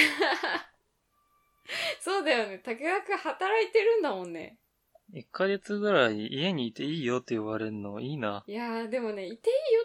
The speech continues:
Speaker 1: って私もね、言われてるわけではなくて、普通になんか、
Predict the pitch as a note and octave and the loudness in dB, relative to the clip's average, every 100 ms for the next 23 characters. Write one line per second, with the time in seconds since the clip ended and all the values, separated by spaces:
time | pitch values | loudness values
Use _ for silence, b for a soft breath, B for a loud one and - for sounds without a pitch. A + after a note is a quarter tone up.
0 | A4+ B3+ G#3 G#3 C#4+ C#4+ C4+ C4 G#3+ A3 | 0 -8 -8 -8 -10 -10 -10 -6 -6 -4
1 | E4 E4+ F4+ F#4+ G4 A3+ F#3+ F3+ F#3+ - | -6 -6 -6 -6 -8 -10 -10 -10 -12 -14
2 | - F3 E3 - - F4 F#4 F#4 F#4+ F4+ | -10 -10 -10 -16 -8 -4 -2 -4 -6 -6
3 | G3 F3 - | -6 -8 -10